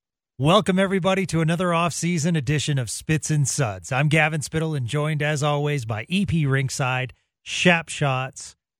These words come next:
D Magazine. The name of his book, featuring the Texas and Dallas Stars, is We Win Here. My buddy Sean Shapiro and Spits and Suds has been live from the Traverse City tournament,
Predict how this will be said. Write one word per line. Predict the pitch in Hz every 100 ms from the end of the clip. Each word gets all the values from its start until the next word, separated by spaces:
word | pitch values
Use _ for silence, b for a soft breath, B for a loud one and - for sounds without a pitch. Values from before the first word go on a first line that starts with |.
| _ 117
D | 160 208
Magazine. | 185 156 143 139 123 127 127 127
The | 110
name | 123 151
of | 170
his | 156 127
book, | 110 165 - - _ _ _
featuring | 151 147 156 147
the | 127
Texas | - 165 - 160 160
and | 143
Dallas | 143 156 160 -
Stars, | - 190 131 131 131 135
is | 113
We | 101 139 156
Win | 135 139 147 131
Here. | 98 151 147 156 185 b b _ _
My | 135 123
buddy | 123 147 131
Sean | - 156 151
Shapiro | - 143 131 151 170 202
and | 147
Spits | - - 165 - 160
and | 143
Suds | - 170 170
has | 151 120
been | 143 123
live | 117 127 156 165
from | 147
the | 135
Traverse | 117 165 165 151 -
City | - 170 165 143
tournament, | - 175 175 202 226 -